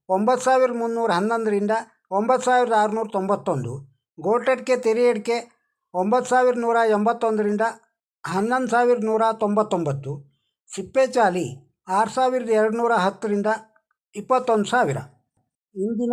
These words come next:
ಅಡಿಕೆ ದರವನ್ನು ಕೇಳಿದ್ದೀರಿ.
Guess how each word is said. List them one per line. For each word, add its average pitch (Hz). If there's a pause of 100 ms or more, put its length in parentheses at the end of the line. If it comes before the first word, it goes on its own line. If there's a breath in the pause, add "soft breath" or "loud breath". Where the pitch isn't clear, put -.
(120)
ಅಡಿಕೆ 214
ದರವನ್ನು 208 (140)
ಕೇಳಿದ್ದೀರಿ. 156